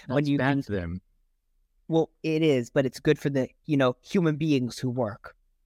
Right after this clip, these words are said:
Speaker 2: Yeah, exactly right.
Speaker 1: So
Speaker 2: Bad for
Speaker 1: it's
Speaker 2: them.
Speaker 1: all
Speaker 2: Good
Speaker 1: greed.
Speaker 2: for
Speaker 1: I
Speaker 2: us.
Speaker 1: love it. It's, it's all greed. So, you know, it's, it's just wonderful to see that greed in, in Hollywood is just stronger than ever, you know?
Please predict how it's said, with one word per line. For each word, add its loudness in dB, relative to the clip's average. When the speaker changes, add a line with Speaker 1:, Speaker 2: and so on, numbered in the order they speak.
Speaker 2:
Yeah, 2
exactly 0
right. 2
Speaker 1:
So 0
Speaker 2:
Bad -2
for -
Speaker 1:
it's 0
Speaker 2:
them. 4
Speaker 1:
all 4
Speaker 2:
Good -14
Speaker 1:
greed. -12
Speaker 2:
for -8
Speaker 1:
I 0
Speaker 2:
us. -10
Speaker 1:
love -4
it. -2
It's, -8
it's 0
all 6
greed. 0
So, 0
you 0
know, 0
it's, -4
it's -4
just -4
wonderful -2
to -4
see -2
that -2
greed 0
in, 0
in -2
Hollywood 2
is -6
just -10
stronger 0
than -2
ever, -6
you -10
know? -8